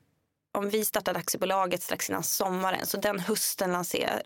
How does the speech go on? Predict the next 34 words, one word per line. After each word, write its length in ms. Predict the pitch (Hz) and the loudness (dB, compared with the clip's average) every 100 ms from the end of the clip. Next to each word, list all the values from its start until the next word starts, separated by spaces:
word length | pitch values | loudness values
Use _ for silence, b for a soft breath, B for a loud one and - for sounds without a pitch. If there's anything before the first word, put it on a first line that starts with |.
| - | -2
eller 220 | 196 190 | 0 2
så 180 | - - | 0 0
ansökte 440 | - 180 - - | 0 -2 -4 -4
vi 140 | - - | -4 -4
om 100 | - | -4
patentet. 760 | - - 208 180 - - - B B B B B | -6 -4 -4 -4 -6 -6 -10 B B B B B
Eh, 320 | - 185 180 | 0 2 2
och 160 | 180 202 | 2 2
då 140 | 202 | 4
var 100 | 220 | 4
vi 100 | 226 | 4
så 140 | 220 185 | 2 0
pass 320 | - 180 - | -4 -4 -4
trygga 340 | - 190 190 190 | -2 -2 0 0
i 60 | 190 | 0
det, 360 | 262 - - 269 - _ | -2 0 2 0 -4 _
eh, 340 | - 104 - - | -2 0 0 -2
att 200 | - 185 | -4 -2
vi 40 | 208 | -2
kände 300 | 196 190 196 | 0 0 0
så 100 | - | 0
här, 100 | 208 | 0
"Men 80 | |
det 60 | 214 | 2
här 120 | 226 | 0
kommer 160 | 226 202 | -2 -4
flyga." 500 | - 202 202 - - B B B B | 0 0 2 2 0 B B B B
Eller 220 | - 180 - 202 | -2 0 0 -4
vi 120 | 185 | -4
trodde 420 | - 196 175 180 | 0 -2 0 -2
det, 140 | - | 0
att 200 | - - | -2 -2
så 300 | - - - | -10 -14 -6
här, 100 | - | -6